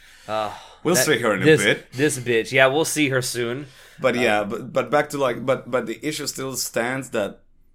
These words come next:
Speaker 2: it's all, it's almost as if they have so much shit they need to talk about and get through, and so much information dumps they need to show
Speaker 1: Mm-hmm.
Speaker 2: that, like, we're out of shit to show you. Here's the fucking Sakuga fight between Shinobu and Onoki,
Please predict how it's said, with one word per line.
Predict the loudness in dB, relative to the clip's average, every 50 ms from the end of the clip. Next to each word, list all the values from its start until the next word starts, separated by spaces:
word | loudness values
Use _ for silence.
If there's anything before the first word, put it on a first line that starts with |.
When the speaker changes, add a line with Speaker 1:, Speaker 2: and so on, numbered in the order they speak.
| -10
Speaker 2:
it's | -8 -6 -6 -6
all, | -2 -2 -2 -2 -2 -4 -6 -8 -10
it's | -10 -8 -4 -4
almost | -4 -4 -4 -4
as | -6 -4 -4
if | -6 -6 -2
they | -4 -4
have | -4 -2 -2 -2 -2 -2 -4
so | -6 -6 -4 -2 -4 -4 -2
much | -4 -2 -2 -2
shit | -6 -4 -4
they | -4 -4
need | -4 -4 -6 -8 -8
to | -12 -12
talk | -12 -10 -8 -6 -6 -4 -4
about | -4 -2 -2 -2 -2
and | -4 -10 -8
get | -8 -8 -8 -8 -8
through, | -8 -10
and | -8 -8
so | -8 -6
much | -6 -8 -8 -10
information | -12 -10 -12 -10 -10 -10 -10 -10 -10 -8
dumps | -8 -10 -8 -8
they | -8
need | -8 -8 -10 -10 -12
to | -14
show | -12 -10 -6 -4 -4 -4 -4
Speaker 1:
Mm-hmm. | -6 -12 -16 -16 -18 -20 -12 -6
Speaker 2:
that, | -2 0
like, | 0 0 -2 -2
we're | -2 0 2
out | 2 0 0
of | -2 -4
shit | -6 -10 -8 -10
to | -8
show | -6 -4 -4 -4
you. | -4 -6
Here's | -4 2 4 4 4 4 2
the | 0 -2
fucking | -6 -6 -6 -6 -6 -4 -4 -2
Sakuga | -2 -2 -2 -4 -4 -4 -4 -4 -6 -6
fight | -6 -6 -6 -6
between | -6 -8 -10 -10 -10
Shinobu | -8 -8 -8 -8 -8 -8 -8
and | -8 -8
Onoki, | -8 -8 -10 -12 -14 -16